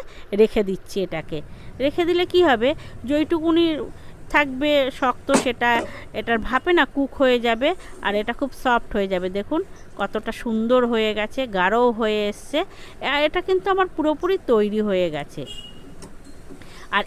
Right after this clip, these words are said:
এটা কিন্তু খেতে হবে গরম গরম, ঠান্ডা হয়ে গেলে এটা বসে যাবে, যেহেতু চালের জিনিস তো এটা ঝোল সব টেনে নেবে, মটর ডাল ছোলার ডালও দেওয়া আছে, টেনে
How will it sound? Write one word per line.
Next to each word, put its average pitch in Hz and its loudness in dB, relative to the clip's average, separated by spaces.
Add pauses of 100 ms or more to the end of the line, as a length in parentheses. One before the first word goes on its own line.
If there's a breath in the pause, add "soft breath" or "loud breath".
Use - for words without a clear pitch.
এটা 349 2 (100)
কিন্তু 403 2 (320 loud breath)
খেতে 349 0
হবে 381 4 (160)
গরম 196 2 (120)
গরম, 160 -2 (140)
ঠান্ডা 339 4
হয়ে 330 4
গেলে 302 2
এটা 269 0 (100)
বসে 226 -2
যাবে, 226 0
যেহেতু 294 0 (120)
চালের 208 -2 (100)
জিনিস 302 0 (140)
তো 392 2 (460 loud breath)
এটা 240 0 (140)
ঝোল 247 4 (140)
সব 233 0 (100)
টেনে 226 0
নেবে, 214 -2 (340 loud breath)
মটর 208 -2
ডাল 214 2 (100)
ছোলার 202 -2
ডালও 196 0
দেওয়া 190 2
আছে, 185 -6
টেনে 208 -2